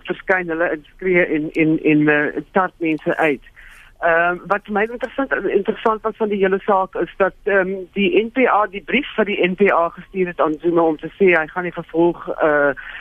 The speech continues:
eh, wees nie, was, eh, het ons uitge-, uitge-, uitgeflash in die Zuma Gupta leaks. Ehm,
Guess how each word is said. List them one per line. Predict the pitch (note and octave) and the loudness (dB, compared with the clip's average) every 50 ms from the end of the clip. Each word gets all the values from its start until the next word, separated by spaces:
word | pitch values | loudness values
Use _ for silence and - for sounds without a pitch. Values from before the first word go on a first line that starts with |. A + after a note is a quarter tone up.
| - - - - | -16 -18 -12 -4
eh, | - D#3 D#3+ D3+ | 0 2 2 2
wees | C3 E3 E3+ E3+ D#3+ - | 4 2 2 2 0 -2
nie, | G3 G3 | -2 0
was, | E3+ G3 G3 - | 0 0 0 -2
eh, | - - F#3 F#3+ F#3+ | -2 0 0 0 0
het | F#3+ - | 0 0
ons | G#3 G3+ - | 0 0 0
uitge-, | - F#3 G#3+ - - A#3 A3 - | 0 -2 -2 -2 -4 -8 -6 -2
uitge-, | - F3+ G3+ - - - - - - - - | -2 -2 -2 -4 -8 -20 -20 -20 -20 -20 -10
uitgeflash | - - F3+ F3+ - G#3+ G3 - A3+ A3 G#3+ - | -6 -6 -6 -6 -8 -14 -8 -2 -2 -2 -2 -2
in | A3 A3 | -4 -4
die | A3 F#3+ | -4 -4
Zuma | D#3+ F#3+ A3+ B3 B3 A3+ G#3+ F#3 | -2 0 2 2 2 2 2 0
Gupta | D3+ B3 C4+ - G4 F4+ C#4+ | -4 -8 -6 -2 -2 -2 -2
leaks. | G3+ D3+ - - - - - - - | -2 -6 -6 -8 -10 -18 -14 -4 0
Ehm, | - E3 E3 D#3+ E3 E3 | 0 2 2 2 0 -2